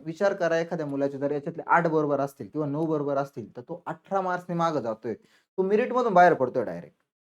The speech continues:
मग ह्या गोष्टी आपल्या हातात नाहीये, ह्या ज्या कॅन्सल होणाऱ्या ह्या गोष्टी, ह्या गोष्टी सोडून द्यायच्या. मग आपल्या हातात काय आहे की कट ऑफच्या वरती आपले मार्क्स आहे ना पंधरा वीस मार्क्स एवढं लीड पाहिजे आपल्याला. तेव्हा आपण सेफ झोनमध्ये असतो.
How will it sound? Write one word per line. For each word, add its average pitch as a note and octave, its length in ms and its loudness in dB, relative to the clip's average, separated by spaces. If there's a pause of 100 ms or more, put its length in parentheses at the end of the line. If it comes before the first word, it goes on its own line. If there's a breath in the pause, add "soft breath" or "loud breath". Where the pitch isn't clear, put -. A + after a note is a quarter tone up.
(140)
मग G#3+ 80 2
ह्या A3 140 4
गोष्टी B3 300 2
आपल्या F#3 260 6
हातात E3+ 280 -2
नाहीये, F#3+ 380 -2
ह्या A2+ 100 -2
ज्या A#2 140 -6
कॅन्सल D3+ 340 -6
होणाऱ्या A#2+ 300 0
ह्या A2+ 100 4
गोष्टी, C3+ 260 -4
ह्या D3 100 6
गोष्टी F#3 260 -2
सोडून F#3 300 -2
द्यायच्या. D#3 280 2
मग D#3+ 80 0
आपल्या F3 260 4
हातात E3+ 300 2
काय F#3+ 200 6
आहे G3 80 0
की - 480 -18 (100)
कट G3 220 4
ऑफच्या A3+ 320 4
वरती G#3 360 6
आपले G3 300 0
मार्क्स F#3 360 -2
आहे E3 60 -6
ना D3 80 -8
पंधरा D#3+ 260 -6
वीस B2+ 160 -4
मार्क्स A#2 240 -10 (280)
एवढं F#3 280 6
लीड D3 200 2
पाहिजे B2+ 240 0
आपल्याला. E2 340 -10 (560)
तेव्हा F#3+ 160 6
आपण F3+ 200 0
सेफ E3+ 200 0
झोनमध्ये G#2 460 -10
असतो. - 220 -20